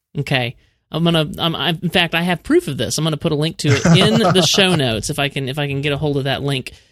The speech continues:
Speaker 1: And while I'm, uh, looking that up, let me introduce also someone who has been, it's been so long since he's been on the podcast that I don't think anybody will remember him.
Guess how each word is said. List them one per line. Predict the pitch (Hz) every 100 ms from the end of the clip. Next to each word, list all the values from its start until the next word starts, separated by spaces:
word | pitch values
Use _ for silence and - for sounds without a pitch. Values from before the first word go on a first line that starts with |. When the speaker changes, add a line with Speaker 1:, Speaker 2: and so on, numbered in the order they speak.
| _ -
Speaker 1:
And | 151 147 156
while | 196 208
I'm, | 196 185
uh, | 156
looking | 156 175 165 156
that | 156
up, | 131 117 - _ _ _
let | 156 165 196
me | 196 190 156
introduce | 185 - 160 156 147
also | - 165 170 143 127
someone | 127 190 190 180
who | 165 170 160 156 156
has | - 160 151 147
been, | - 165 202 208 -
it's | 190
been | 240 240
so | - 381
long | 285 190 160
since | 170 170
he's | 165
been | 160 165
on |
the | 156
podcast | 143 170 170 - 143 127 -
that | 143
I |
don't | 156 170
think | 170 160
anybody | 208 240 170 143
will | 131
remember | 127 127 139 135
him. | 123 104